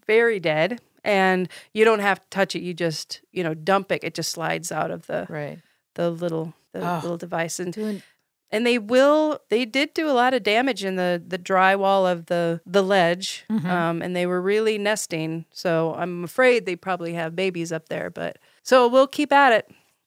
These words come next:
Speaker 1: But
Speaker 2: All
Speaker 1: that
Speaker 2: right.
Speaker 1: was our, uh, New Year's Eve, frozen pipes and rats.
Speaker 2: Wow.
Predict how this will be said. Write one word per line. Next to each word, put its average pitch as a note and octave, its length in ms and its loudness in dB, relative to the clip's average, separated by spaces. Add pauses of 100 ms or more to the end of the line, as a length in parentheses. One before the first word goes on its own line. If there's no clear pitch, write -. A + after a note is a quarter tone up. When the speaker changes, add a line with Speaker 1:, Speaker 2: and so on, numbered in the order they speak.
Speaker 1:
But A3+ 160 6
Speaker 2:
All A3 60 0
Speaker 1:
that D#4+ 160 8
Speaker 2:
right. F#4+ 60 4
Speaker 1:
was C4+ 200 4
our, D#4 280 6
uh, G3 280 4 (140)
New G#3+ 120 -8
Year's G#3 320 -4
Eve, G3+ 200 0
frozen B3+ 380 2
pipes C4 320 -2
and B3+ 120 -4
rats. G3+ 480 2
Speaker 2:
Wow. G#3 640 2